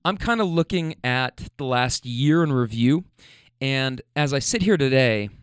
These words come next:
it's almost been a ver-, it, it's almost been an entire year since I made one of the greatest decisions of my life,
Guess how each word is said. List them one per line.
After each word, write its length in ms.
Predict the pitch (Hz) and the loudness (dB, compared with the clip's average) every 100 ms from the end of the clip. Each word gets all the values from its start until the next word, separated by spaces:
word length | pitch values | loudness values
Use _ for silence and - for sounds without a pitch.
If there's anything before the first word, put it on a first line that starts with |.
| _ _ _ _ _ - - | _ _ _ _ _ -10 -4
it's 160 | 151 | 2
almost 260 | 190 202 156 | 2 2 0
been 140 | 165 143 | 0 0
a 60 | |
ver-, 300 | 117 120 151 | -2 0 0
it, 340 | - 151 - 165 | 0 -4 -4 -2
it's 180 | - 254 | 2 2
almost 260 | 277 269 | 2 -2
been 100 | 240 | -2
an 100 | 214 | 0
entire 460 | 170 131 175 180 131 | -2 -2 0 0 0
year 540 | 110 131 156 110 98 - - - _ | -2 -2 0 -2 -6 -12 -20 -20 _
since 400 | - 156 143 131 - | -4 -2 0 -2 -4
I 160 | 143 165 | -2 0
made 320 | 160 143 139 | 0 2 0
one 160 | 131 139 | 0 0
of 60 | |
the 60 | 135 | 0
greatest 360 | 127 131 131 | 2 0 -2
decisions 480 | 131 - 143 123 135 | -6 -4 -2 -2 -4
of 160 | - 127 | -4 -4
my 160 | 123 113 | -4 -6
life, 520 | 117 170 135 120 | -2 0 0 -4